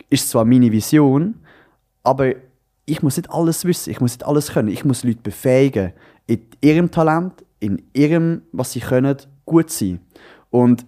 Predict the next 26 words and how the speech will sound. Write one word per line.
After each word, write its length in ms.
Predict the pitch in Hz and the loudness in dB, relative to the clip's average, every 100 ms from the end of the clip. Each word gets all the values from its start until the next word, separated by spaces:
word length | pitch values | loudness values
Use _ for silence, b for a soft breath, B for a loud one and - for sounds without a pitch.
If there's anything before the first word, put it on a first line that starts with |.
| - | 0
ihnen 240 | 139 131 | 2 4
wie 120 | 147 | 2
die 100 | 160 | 2
Mittel 380 | 123 143 - 160 | 2 0 -2 -4
an 100 | 147 | -6
die 40 | - | -4
Hand 240 | 156 165 | -4 -4
zu 80 | - | -4
geben 240 | 175 165 | -4 -2
oder 180 | - - | -4 -6
die 140 | 101 104 | -6 -8
Vision 360 | 92 113 143 | -6 -4 -4
zu 100 | 160 | -6
bieten, 240 | - 156 - | -8 -10 -10
zu 40 | |
sagen, 140 | 113 113 | -8 -6
"Schau, 80 | |
dort 500 | 143 151 _ 127 127 | -6 -8 _ -2 0
wollen 160 | 113 104 | -2 -4
wir 60 | 104 | -2
hin, 240 | 131 156 - | -2 -4 -8
das 240 | - 107 - | -14 -8 -4
müssen 140 | 123 | -2
wir 40 | 117 | 0
verändern." 560 | 104 120 147 151 156 B B B B | -2 -2 -2 -2 -4 B B B B
Und 460 | - 117 117 110 - | -4 2 2 0 -8